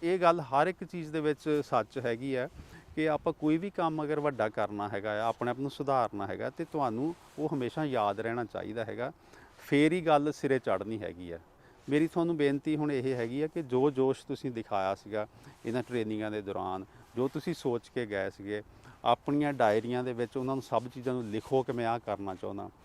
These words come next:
ਆਹ ਮੈਂ ਸਿੱਖਿਆ ਹੈਗਾ, ਆਹ ਮੇਰਾ ਪ੍ਰੋਗਰਾਮ ਹੈਗਾ ਆ। ਤੇ ਜੋ ਵੀ ਤੁਹਾਨੂੰ ਗੱਲ ਚੰਗੀ ਸੀਗੀ ਉਹਨੂੰ ਨੋਟ ਕਰੋ, ਉਹਨੂੰ ਦੁਬਾਰਾ ਦੇਖੋ ਤੇ ਇਹ ਪ੍ਰੋਗਰਾਮ ਬਣਾਓ ਆਪਾਂ ਕਰਨਾ ਕੀ ਹੈਗਾ ਆ।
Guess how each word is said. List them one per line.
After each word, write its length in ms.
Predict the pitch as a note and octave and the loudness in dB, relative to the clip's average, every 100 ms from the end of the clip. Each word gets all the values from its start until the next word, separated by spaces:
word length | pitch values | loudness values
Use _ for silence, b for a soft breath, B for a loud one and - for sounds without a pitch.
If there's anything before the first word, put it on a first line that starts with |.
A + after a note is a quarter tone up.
| B B A#2+ | B B 4
ਆਹ 320 | A#2+ C3 C3+ | 6 6 4
ਮੈਂ 140 | C#3 | 2
ਸਿੱਖਿਆ 480 | - B2+ - - A#2+ | -2 -6 -4 -2 0
ਹੈਗਾ, 360 | A2 G#2+ G2+ A#2 - | 0 -4 -8 -6 2
ਆਹ 160 | B2+ | 2
ਮੇਰਾ 240 | C#3 C3+ C3 | 4 0 0
ਪ੍ਰੋਗਰਾਮ 560 | A#2+ A2 G2 A2 A2+ | 0 -2 0 -2 -2
ਹੈਗਾ 400 | A2 G#2 G2+ G2 | -6 -10 -8 -8
ਆ। 40 | F#2 B B B B - | -10 B B B B 0
ਤੇ 160 | D#3+ | 2
ਜੋ 260 | C#3 C3 D3 | 4 4 4
ਵੀ 100 | F#3+ | 4
ਤੁਹਾਨੂੰ 300 | F#3+ F3 D#3+ | 4 4 6
ਗੱਲ 200 | C3+ C3 | 4 4
ਚੰਗੀ 300 | C#3+ C3 C3+ | 0 -2 -4
ਸੀਗੀ 260 | - C#3 D3+ | -6 -4 -2
ਉਹਨੂੰ 180 | D3+ | 0
ਨੋਟ 280 | A#2 G#2+ G2 | 2 0 0
ਕਰੋ, 320 | - B2 C#3+ D#3+ - B - - | -4 -2 -2 -6 -18 B -16 -2
ਉਹਨੂੰ 220 | D3 D#3 | 0 0
ਦੁਬਾਰਾ 380 | B2+ A2 A2+ A#2+ | 4 4 6 2
ਦੇਖੋ 520 | G2+ F#2 - C3 D3+ - B B - | 0 -4 -2 -4 -4 -8 B B -4
ਤੇ 160 | C#3+ - | -2 0
ਇਹ 160 | D3+ | -2
ਪ੍ਰੋਗਰਾਮ 760 | D3+ - C#3+ D3+ D#3+ F3+ G3 F3+ | -2 -10 2 4 6 6 6 4
ਬਣਾਓ 340 | C#3 G#2+ B2+ | 4 4 4
ਆਪਾਂ 240 | C3 - A#2 | 2 0 -2
ਕਰਨਾ 340 | A#2 G2 F#2+ | -2 -2 -6
ਕੀ 240 | F2+ F#2 | -8 -12
ਹੈਗਾ 200 | F2 F2+ | -12 -12
ਆ। 120 | - | -16